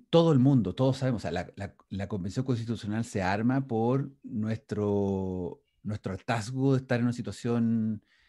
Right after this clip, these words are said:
eh, injusta en términos de la calidad de la salud, de la educación, para todos, para todo el mundo. Eh, pero eso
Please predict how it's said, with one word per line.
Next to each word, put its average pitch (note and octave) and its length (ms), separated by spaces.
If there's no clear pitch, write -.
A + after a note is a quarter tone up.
eh, F2+ 800
injusta C#3 540
en C3 100
términos A#2+ 500
de G#2+ 440
la G2+ 100
calidad G2+ 380
de G#2+ 40
la G2+ 180
salud, A2+ 360
de A2 80
la G#2 80
educación, G#2+ 640
para F2+ 200
todos, A#2 320
para E2 140
todo G#2 120
el G#2+ 60
mundo. A2+ 340
Eh, F#2 520
pero D3 140
eso G3+ 160